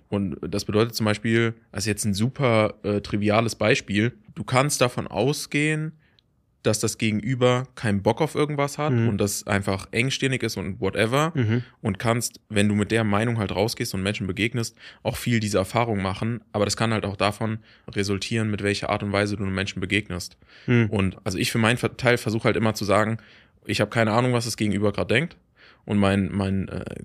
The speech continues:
Speaker 1: Grundimpuls soll erstmal sein, die andere Person tut nichts von dem, wovon ich nicht überzeugt bin aus Böswilligkeit, sondern aus, aus, ähm, Ignoranz. Also ich nehme eher Ignoranz an als Böswilligkeit, weil es mir dabei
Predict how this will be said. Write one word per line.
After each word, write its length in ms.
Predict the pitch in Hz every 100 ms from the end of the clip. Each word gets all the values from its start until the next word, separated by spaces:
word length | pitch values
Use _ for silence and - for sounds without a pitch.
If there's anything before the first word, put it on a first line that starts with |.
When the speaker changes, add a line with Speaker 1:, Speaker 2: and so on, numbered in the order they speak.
| -
Speaker 1:
Grundimpuls 800 | - 113 147 - 110 123 123 113
soll 120 | 90
erstmal 340 | 92 113 113 101
sein, 340 | 98 101 101 -
die 320 | - - 90
andere 220 | 98 104
Person 520 | 104 98 101 101 98 98 - _ -
tut 220 | 113 104 -
nichts 480 | - 208 107 107 -
von 160 | 110 98
dem, 200 | 107 117
wovon 260 | 101 101
ich 240 | 101 117 -
nicht 160 | 110
überzeugt 480 | 104 95 - 101 101
bin 100 | 101
aus 140 | 92 -
Böswilligkeit, 680 | 110 117 117 110 - 104
sondern 360 | 101 98 98 95
aus, 380 | - 90 92 - - - _
aus, 460 | - - 90 - -
ähm, 380 | - - - - - -
Ignoranz. 560 | - 107 104 95 - _ - - -
Also 400 | 107 101 101 90
ich 200 | 107 -
nehme 300 | 104 104 107
eher 200 | 107 87
Ignoranz 440 | 104 104 98 107
an 140 | - 101
als 200 | 90 -
Böswilligkeit, 680 | 90 90 - 85 - - - _ _ _ _ - -
weil 140 | 95
es 80 | -
mir 100 | 101
dabei 300 | 98 95